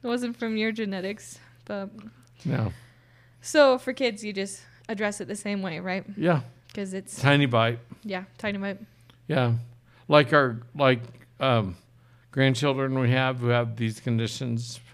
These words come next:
Speaker 2: parents give 'em, like, a quarter of a Tiny Bite
Speaker 1: Yep.
Speaker 2: every other day or every day
Speaker 1: It's
Speaker 2: or
Speaker 1: a good way to start.
Speaker 2: Yeah.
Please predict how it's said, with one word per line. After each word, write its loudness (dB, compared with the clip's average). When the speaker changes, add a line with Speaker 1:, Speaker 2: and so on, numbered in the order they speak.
Speaker 2:
parents 0
give -2
'em, 0
like, -6
a -8
quarter -2
of -4
a -6
Tiny -4
Bite -6
Speaker 1:
Yep. -8
Speaker 2:
every -2
other -2
day -4
or -4
every -4
day -4
Speaker 1:
It's -4
Speaker 2:
or -6
Speaker 1:
a -6
good -10
way -10
to -12
start. -10
Speaker 2:
Yeah. 0